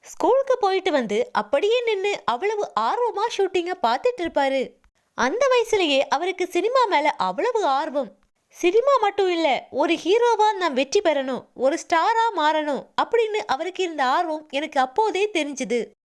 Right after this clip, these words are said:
அவரு தன்னோட லைஃப்ல வந்த ஒவ்வொரு சேலஞ்சையும் ரொம்ப அழகா ஃபேஸ் பண்ணாரு. உங்க எல்லாருடைய இந்த அன்பும் அவருக்கு எப்படி கிடைச்சிருக்குன்னா,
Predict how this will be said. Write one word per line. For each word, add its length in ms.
அவரு 580
தன்னோட 240
லைஃப்ல 520
வந்த 300
ஒவ்வொரு 540
சேலஞ்சையும் 580
ரொம்ப 340
அழகா 520
ஃபேஸ் 300
பண்ணாரு. 560
உங்க 280
எல்லாருடைய 800
இந்த 260
அன்பும் 460
அவருக்கு 440
எப்படி 400
கிடைச்சிருக்குன்னா, 760